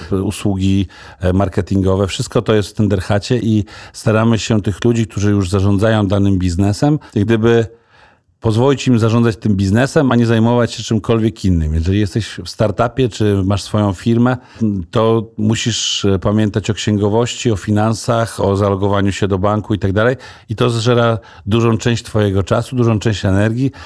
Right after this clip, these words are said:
rozprasza cię, a u nas to jest zorganizowane tak, że każda spółka ma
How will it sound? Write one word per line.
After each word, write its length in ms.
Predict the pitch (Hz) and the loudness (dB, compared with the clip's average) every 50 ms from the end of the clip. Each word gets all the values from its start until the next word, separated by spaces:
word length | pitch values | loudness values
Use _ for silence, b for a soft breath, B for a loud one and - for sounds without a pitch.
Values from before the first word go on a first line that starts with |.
| B B B | B B B
rozprasza 600 | - 98 113 110 - - 117 110 107 104 - 123 | -2 0 0 0 -2 0 0 2 2 2 0 -2
cię, 240 | 110 - 147 147 120 | -2 0 0 0 0
a 80 | 113 117 | 2 2
u 100 | 117 123 | 2 2
nas 320 | 131 131 123 - - - - | 2 2 0 -2 -8 -8 -2
to 140 | - 123 | 0 2
jest 400 | 123 123 120 - - - - - | 2 2 0 -2 -6 -12 -8 -4
zorganizowane 760 | 120 110 110 123 113 113 117 117 113 113 117 113 117 113 113 104 | -2 0 0 0 2 2 2 2 2 2 2 2 2 2 0 0
tak, 240 | - 123 117 117 | 0 0 0 0
że 200 | 113 113 120 113 - B B B B B B B B B - | 2 2 0 0 0 B B B B B B B B B -2
każda 340 | 117 117 117 110 107 110 98 | 0 0 0 2 0 -2 -2
spółka 420 | - - - 107 101 - 113 104 | -2 -2 -2 -2 0 0 0 0
ma 260 | 101 101 98 98 95 | 2 2 0 0 -2